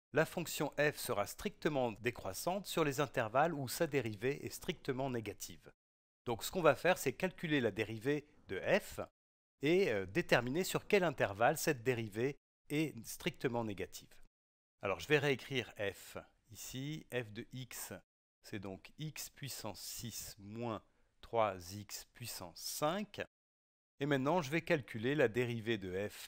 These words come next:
par rapport à x, donc f prime de x. Alors pour ça, je vais d'abord dériver x puissance six. C'est une fonction puissance, donc je vais appliquer la règle de dérivation des fonctions puissances.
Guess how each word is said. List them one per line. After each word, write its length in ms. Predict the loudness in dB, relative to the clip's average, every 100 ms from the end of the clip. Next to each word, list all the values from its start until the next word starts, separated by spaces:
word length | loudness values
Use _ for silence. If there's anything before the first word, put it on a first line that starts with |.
| -2
par 140 | 0
rapport 320 | 0 -2 -6 -6
à 80 |
x, 320 | -8 -8 -10 -10
donc 260 | -14 -12
f 200 | -10 -10 -10
prime 260 | -6 -4 -4
de 140 | -8
x. 420 | -10 -8 -6 -6 -6 -10 _ _ _ _ _ 0
Alors 240 | 2 2
pour 180 | 0 4
ça, 140 | 8
je 60 | 8
vais 80 | 6
d'abord 360 | 6 8 8
dériver 460 | 6 2 2 0 -2
x 240 | -2 -6 -8
puissance 420 | -8 -6 -6 -6
six. 540 | -6 -4 -2 -4 -6 -6
C'est 220 | -6 -4
une 100 | -4
fonction 380 | -4 -4 -4 -6
puissance, 500 | -8 -6 -2 -2 -2
donc 220 | -8 -4
je 60 |
vais 40 | -4
appliquer 360 | -4 -6 -2
la 100 | -2
règle 420 | 0 0 -2 -6 -8
de 60 | -4
dérivation 580 | -2 -2 -2 -6 -6 -8
des 100 | -8
fonctions 360 | -12 -10 -10
puissances. 640 | -10 -12 -4 -2 -2 -4